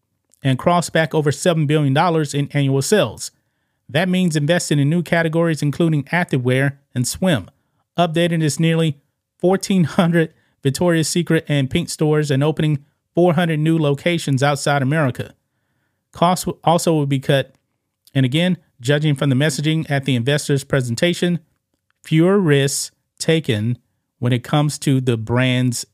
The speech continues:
image. Uh, quote, "Despite everyone's best endeavors, it's not been enough to carry the day."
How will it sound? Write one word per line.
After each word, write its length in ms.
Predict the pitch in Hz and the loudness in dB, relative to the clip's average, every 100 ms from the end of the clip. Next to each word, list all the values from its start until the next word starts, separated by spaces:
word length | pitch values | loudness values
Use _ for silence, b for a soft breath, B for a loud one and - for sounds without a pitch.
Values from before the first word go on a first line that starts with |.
| - | -4
image. 680 | 160 147 92 - - - - _ _ _ _ _ _ - | 0 0 0 -6 -12 -14 -16 _ _ _ _ _ _ -4
Uh, 160 | 117 | -4
quote, 380 | 113 196 151 - _ _ _ _ _ | 0 2 2 0 _ _ _ _ _
"Despite 460 | 127 - 175 190 170 | -6 -2 0 0 0
everyone's 500 | 165 165 165 160 120 | 0 0 0 -2 -2
best 280 | 147 147 | -2 0
endeavors, 560 | 131 120 165 175 165 - _ _ _ _ _ _ _ _ - | -2 0 0 0 -2 -6 _ _ _ _ _ _ _ _ -2
it's 200 | 139 - | 0 2
not 280 | 139 165 135 | 2 0 0
been 140 | 151 | 0
enough 300 | 151 139 139 | 2 0 -2
to 120 | - | -6
carry 520 | 113 - - 139 131 | -8 -8 -2 2 2
the 160 | 131 120 | 0 -4
day." 480 | 110 113 - - | -4 -4 -4 -6